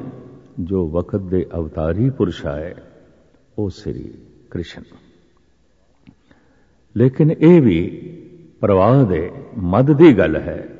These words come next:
ਜੀਵਨ ਹੋਰ ਅੱਗੇ ਗਿਆ, ਹੋਰ ਅੱਗੇ ਗਿਆ, ਸਾਰਾ ਬ੍ਰਹਿਮੰਡ ਚੱਲ ਰਿਹਾ ਹੈ। ਗੁਰੂ ਨਾਨਕ ਦੇਵ ਜੀ ਮਹਾਰਾਜ ਦਾ ਕਥਨ, "ਦਿਨ ਰਵ ਚਲੇ,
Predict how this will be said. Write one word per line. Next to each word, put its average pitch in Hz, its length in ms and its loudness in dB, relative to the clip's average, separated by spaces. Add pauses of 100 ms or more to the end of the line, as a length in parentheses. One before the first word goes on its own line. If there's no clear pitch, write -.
(260)
ਜੀਵਨ 101 400 -2
ਹੋਰ 92 420 -2
ਅੱਗੇ 82 300 -2
ਗਿਆ, 71 320 -10 (600)
ਹੋਰ 107 320 0
ਅੱਗੇ 104 320 2
ਗਿਆ, 78 320 -6 (500)
ਸਾਰਾ 143 720 2
ਬ੍ਰਹਿਮੰਡ 110 680 4 (340)
ਚੱਲ 90 260 -2
ਰਿਹਾ 76 180 -8
ਹੈ। - 240 -16 (640)
ਗੁਰੂ 98 180 -2
ਨਾਨਕ 87 380 -2
ਦੇਵ 82 240 -2
ਜੀ 85 160 -4
ਮਹਾਰਾਜ 82 460 -6
ਦਾ 80 180 -4
ਕਥਨ, 85 600 -6
"ਦਿਨ 92 200 -2
ਰਵ 92 340 0
ਚਲੇ, 76 460 -4